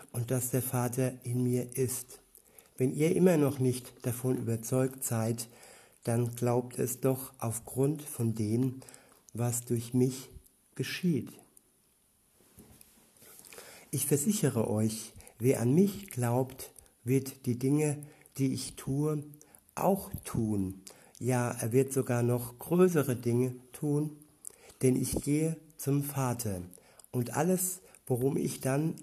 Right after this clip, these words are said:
in meinem Namen bitte, werde ich tun, damit durch den Sohn die Herrlichkeit des Vaters offenbart wird. Ich wiederhole noch mal den Vers. „Und alles, worum ich dann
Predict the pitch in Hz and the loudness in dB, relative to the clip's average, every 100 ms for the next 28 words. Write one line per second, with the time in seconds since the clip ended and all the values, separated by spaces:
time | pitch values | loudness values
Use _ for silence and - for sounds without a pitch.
0 | - 127 123 120 120 117 110 110 110 117 | -4 0 0 2 2 2 0 -4 -2 0
1 | 120 139 156 160 - - _ - - - | 2 2 2 -2 -6 -20 _ -20 -20 -20
2 | _ - 170 143 135 135 - - - _ | _ 0 2 4 2 0 -10 -20 -20 _
3 | - 120 127 123 - - - 135 147 156 | -2 2 2 2 -2 -6 -4 -2 0 -2
4 | - - - 123 127 139 - - _ 127 | -6 -14 -2 2 2 0 -8 -20 _ -2
5 | 123 120 110 110 127 127 135 156 151 - | -2 0 0 2 4 4 4 0 -4 -12
6 | _ - 117 131 175 180 - - 120 123 | _ -4 0 0 2 2 0 -2 0 -2
7 | - - 113 - 117 117 120 127 127 - | -4 -8 -8 -6 -4 -2 -2 -4 -4 -10
8 | - - - 123 110 110 113 117 - _ | -14 -12 -6 -4 -2 -2 -2 -6 -12 _
9 | _ 110 117 101 - - _ _ - - | _ -2 0 0 -4 -14 _ _ -20 -20
10 | - 113 107 123 151 147 151 139 139 139 | -8 -6 -2 -2 -2 -4 -4 -4 -6 -4
11 | 139 139 - - - - - - 127 131 | -4 -4 -8 -16 -20 -20 -18 -4 -4 0
12 | 151 170 - 127 117 120 127 131 - 120 | 2 2 2 0 2 2 0 -4 -4 0
13 | 131 | 0